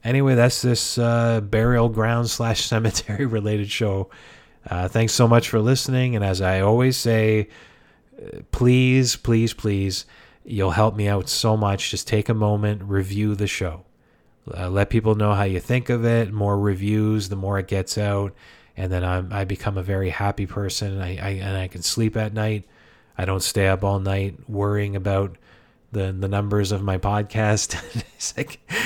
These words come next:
I don't have nightmares of, you know, t-, talking and, and no one's listening. Just, just, just empty iPods on the other end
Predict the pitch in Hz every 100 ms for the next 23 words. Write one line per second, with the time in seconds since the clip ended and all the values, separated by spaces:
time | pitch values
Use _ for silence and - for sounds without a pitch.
0 | 208 95 104 98 104 98 101 110 110 110
1 | 110 - - - _ - _ - 98 98
2 | 95 92 95 104 101 98 95 92 - -
3 | 104 - 110 104 - 107 101 101 98 98
4 | 95 98 98 98 98 101 - 104 - 107
5 | 98 98 95 - - - _ _ 101 -
6 | 110 95 - 104 92 - 101 101 - 101
7 | 98 98 - 98 98 - 104 98 98 -
8 | - - _ _ _ _ - 104 98 98
9 | 95 95 95 101 101